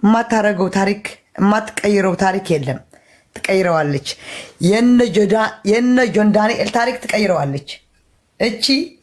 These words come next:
ውይ፣ አይ፣ እናንተ ታሪክ ልቀይር። ይኸው ቢራ ተደፋ። በስ ይበላችሁ። <laughs>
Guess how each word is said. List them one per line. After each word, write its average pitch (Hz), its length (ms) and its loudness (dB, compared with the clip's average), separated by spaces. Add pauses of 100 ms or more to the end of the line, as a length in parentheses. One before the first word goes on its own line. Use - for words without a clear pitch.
(1040)
ውይ፣ 539 380 4 (1900)
አይ፣ 359 260 4 (540)
እናንተ 311 380 0
ታሪክ 302 260 -2
ልቀይር። 330 420 -2
ይኸው 339 300 0 (460)
ቢራ 285 300 0
ተደፋ። 214 320 -4 (480)
በስ 294 200 -4
ይበላችሁ። 208 400 0 (180)
<laughs> - 1000 -8